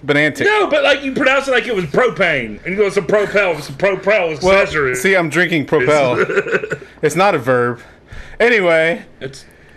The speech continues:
Speaker 1: the
Speaker 2: not
Speaker 1: sil-
Speaker 2: a, yes, Propel is a verb.
Speaker 1: Yeah, but the drink is a noun. Anyway, it's a proper noun, in fact. Uh, the silhouetted villain in the action
Speaker 2: Yeah,
Speaker 1: movie
Speaker 2: but if
Speaker 1: of
Speaker 2: you had
Speaker 1: coolness.
Speaker 2: a drink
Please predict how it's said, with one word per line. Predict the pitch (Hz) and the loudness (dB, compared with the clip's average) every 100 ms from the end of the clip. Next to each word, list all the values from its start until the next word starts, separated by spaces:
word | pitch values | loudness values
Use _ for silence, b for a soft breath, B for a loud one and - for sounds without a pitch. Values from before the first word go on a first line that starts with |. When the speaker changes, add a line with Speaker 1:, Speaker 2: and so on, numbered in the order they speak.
| - | -6
Speaker 1:
the | 156 | 0
Speaker 2:
not | 262 | 2
Speaker 1:
sil- | 415 240 | 2 0
Speaker 2:
a, | 156 | 0
yes, | 302 - | -2 -2
Propel | 220 294 - 330 302 190 | -4 -2 2 2 2 0
is | 170 | -2
a | |
verb. | 147 135 254 190 151 | -4 0 0 2 2
Speaker 1:
Yeah, | 208 170 | 2 2
but | 165 | -2
the | 165 | -6
drink | 143 208 190 | 0 0 2
is | 147 | 0
a | 139 | 2
noun. | 135 139 139 | 2 2 2
Anyway, | 196 196 139 139 143 | 2 2 2 2 2
it's | 147 | 0
a | |
proper | - 226 160 | 0 0 2
noun, | 120 110 | 0 -2
in | 110 | -2
fact. | 113 107 B B B | -2 -2 B B B
Uh, | 180 196 196 196 190 165 | 2 2 2 2 0 -2
the | 190 | -4
silhouetted | - 392 277 262 247 | 0 2 2 2 0
villain | 202 233 233 | 0 0 0
in | 226 | 0
the | 208 | 0
action | 208 202 | 0 0
Speaker 2:
Yeah, | 202 220 | 0 2
Speaker 1:
movie | |
Speaker 2:
but | |
if | 220 | 2
Speaker 1:
of | |
Speaker 2:
you | 277 | 2
had | 269 220 202 | 2 2 2
Speaker 1:
coolness. | 147 156 - | 2 2 0
Speaker 2:
a | |
drink | 247 | 0